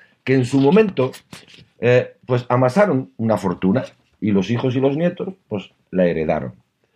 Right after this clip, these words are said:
¿Podemos considerar que estas personas son ricas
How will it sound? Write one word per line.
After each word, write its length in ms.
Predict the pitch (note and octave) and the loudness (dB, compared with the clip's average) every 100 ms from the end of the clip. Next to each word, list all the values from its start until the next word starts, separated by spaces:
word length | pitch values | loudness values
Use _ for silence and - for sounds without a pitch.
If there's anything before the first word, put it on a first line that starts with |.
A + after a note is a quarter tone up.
| _ - - _ | _ -20 -20 _
¿Podemos 400 | A2 C#3 G#3 G#3+ | -2 2 2 2
considerar 580 | G3 C3 C3+ A2 A#2 C3 | 0 0 0 2 2 0
que 80 | A2 | -4
estas 240 | G2+ G#2 | -2 -6
personas 460 | - F#2 A2+ A2 F#2+ | -4 -2 0 0 0
son 180 | G#2 F#2 | -2 0
ricas 500 | B2 - F#2 - | -2 0 -2 -2